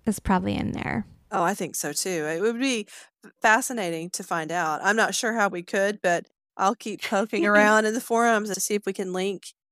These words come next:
Speaker 2: any of the screen names to someone famous. That would be really, really, really interesting to know. So, listeners, stay tuned. Maybe we'll be able to find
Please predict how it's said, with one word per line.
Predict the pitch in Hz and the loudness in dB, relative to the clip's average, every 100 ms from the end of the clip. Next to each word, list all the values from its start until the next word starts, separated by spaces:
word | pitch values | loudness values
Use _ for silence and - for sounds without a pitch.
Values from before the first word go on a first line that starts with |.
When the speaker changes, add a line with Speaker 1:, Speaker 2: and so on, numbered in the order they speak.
| - | -2
Speaker 2:
any | 208 226 | 4 4
of | 214 | 4
the | 190 | 0
screen | - 208 214 | -2 -2 -2
names | 196 170 175 - | -4 -4 -4 -4
to | |
someone | 180 185 180 175 175 170 - | -2 -2 -2 -2 -4 -6 -6
famous. | 190 185 156 165 | -4 -2 -4 -2
That | 196 185 | -4 -2
would | 196 | 0
be | 185 175 170 | 2 2 2
really, | 180 185 190 185 175 | -2 2 4 4 2
really, | 180 180 170 | 2 2 2
really | 175 170 165 | 2 2 2
interesting | 160 175 185 - 156 156 _ _ _ _ _ | -2 -6 -6 -6 -8 -10 _ _ _ _ _
to | - 190 | -4 0
know. | 175 165 151 165 | 2 2 -2 -6
So, | - 170 160 156 175 _ _ _ | 2 4 4 0 -6 _ _ _
listeners, | 170 208 - 233 254 | -4 -4 -2 -2 0
stay | - 233 | 0 0
tuned. | - 269 262 208 196 | 0 -2 -2 -4 -4
Maybe | 180 185 202 | -4 -2 -4
we'll | 202 | -6
be | 202 196 | -4 0
able | 196 | 0
to | 190 | -2
find | 185 185 190 196 190 | -2 0 0 0 -4